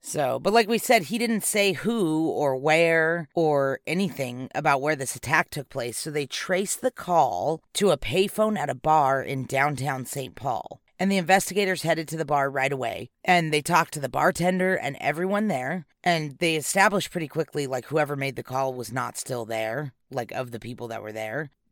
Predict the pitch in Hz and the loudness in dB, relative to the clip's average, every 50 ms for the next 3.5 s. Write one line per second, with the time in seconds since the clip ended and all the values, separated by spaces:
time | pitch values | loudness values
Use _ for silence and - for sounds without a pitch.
0 | _ _ 165 151 143 202 - 185 180 160 147 160 190 220 226 - - 165 147 120 | _ _ -10 -6 -4 2 4 6 6 6 6 6 6 4 4 2 0 -2 -2 -2
1 | 139 135 131 131 131 135 131 131 131 127 - _ - 151 147 131 131 120 - - | -2 -4 -4 -4 -4 -4 -4 -4 -4 -4 -6 _ -10 -10 -10 -8 -8 -6 -6 -6
2 | 165 139 - 165 151 151 147 139 131 131 117 - - 190 196 202 196 190 190 190 | -4 -4 -4 -4 -4 -4 -2 -2 -4 -4 -6 -4 -2 0 2 2 2 0 0 -2
3 | 185 180 - - 165 160 143 117 120 143 | -4 -6 -6 -6 -6 -4 -4 -4 -6 -8